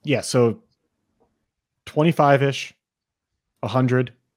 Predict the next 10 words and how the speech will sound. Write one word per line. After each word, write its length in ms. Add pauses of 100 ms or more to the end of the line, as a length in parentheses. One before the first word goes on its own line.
(720)
two 140
fifty, 560 (680)
a 60
thousand, 600 (380)
potentially 520
something 260
in, 240
potentially 460
a, 240
a 40